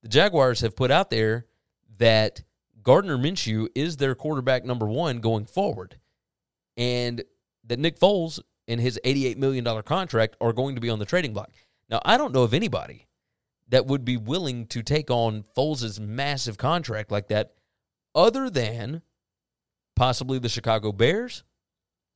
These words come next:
somebody along those lines who really needs just a quarterback.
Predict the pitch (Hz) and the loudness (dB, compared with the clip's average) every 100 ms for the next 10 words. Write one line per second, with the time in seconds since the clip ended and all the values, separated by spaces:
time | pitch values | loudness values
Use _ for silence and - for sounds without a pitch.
0 | - 127 123 120 117 117 117 170 180 180 | -6 -2 0 2 2 0 2 0 2 2
1 | 175 175 - - _ _ _ _ 135 139 | 2 -2 -8 -16 _ _ _ _ -4 -2
2 | 110 101 143 170 165 143 - 127 135 127 | -4 0 2 2 0 -6 -10 -6 -2 -2
3 | 113 107 - _ _ 110 123 147 - 113 | -4 -8 -12 _ _ -8 -4 -4 -2 -6
4 | - - 156 110 104 - _ | -6 -8 -6 -6 -10 -14 _